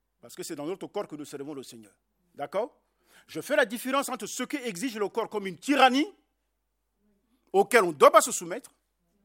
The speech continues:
parce qu'en nous soumettant, notre volonté est annihilée, et notre corps nous dicte des choses à faire. S'il a dit, ah, va boire, tu vas boire, va te, te faire ceci, tu vas faire cela. Non, non, non,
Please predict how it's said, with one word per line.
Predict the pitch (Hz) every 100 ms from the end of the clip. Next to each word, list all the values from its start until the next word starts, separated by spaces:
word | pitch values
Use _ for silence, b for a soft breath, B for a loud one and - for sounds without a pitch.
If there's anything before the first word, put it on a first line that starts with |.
| _ _ _ _ _ _ -
parce | 175
qu'en | 254 214
nous | 202
soumettant, | 214 285 240 233 208 269 - _ _ _ _ _ _ -
notre | 180 254 240
volonté | 202 220 202 226 165 202
est | 277 -
annihilée, | 254 254 220 175 190 - _ _ _ _ _
et | 156
notre | 175 233 220
corps | - 247 214
nous | 202
dicte | 139 294 302
des | 208 180
choses | - 160
à | 147
faire. | 135 104 _ _ _ _ _ _
S'il | - 202
a | 185
dit, | 180 208 165
ah, | 180
va | 175 208
boire, | 170 196 170
tu | 190
vas | 170
boire, | 151 147 120 - b
va | 143 180
te, | 226 190 175
te | 175
faire | 165 233
ceci, | 196 185 214
tu | 202
vas | 202
faire | 180
cela. | - 185
Non, | 160 311
non, | 311
non, | 277